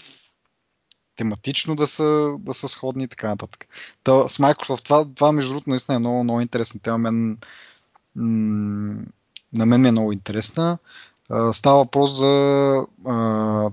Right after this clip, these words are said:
това, че Microsoft бива подкрепена от,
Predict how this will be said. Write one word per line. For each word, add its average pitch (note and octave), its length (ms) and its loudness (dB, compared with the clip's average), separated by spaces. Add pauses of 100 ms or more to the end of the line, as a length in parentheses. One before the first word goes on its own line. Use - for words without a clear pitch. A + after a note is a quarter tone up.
това, A#2 260 0
че - 220 0
Microsoft B2+ 1080 0 (640)
бива A#2+ 280 4
подкрепена B2 640 0
от, - 160 -4